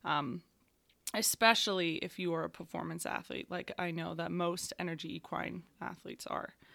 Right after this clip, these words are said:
Um, equine massage, um,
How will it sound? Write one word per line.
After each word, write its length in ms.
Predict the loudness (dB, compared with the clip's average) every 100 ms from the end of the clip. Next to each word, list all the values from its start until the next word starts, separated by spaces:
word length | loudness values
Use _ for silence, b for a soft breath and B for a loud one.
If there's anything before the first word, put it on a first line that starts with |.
| b b b 0
Um, 500 | 4 4 2 -4 -8 -14 _ _ _ _ _ _ _ _ _ _
equine 680 | -2 -2 4 6 6 2 0
massage, 800 | -2 4 10 10 10 6 2 -2 -2
um, 680 | 0 2 2 0 -2 -4 -8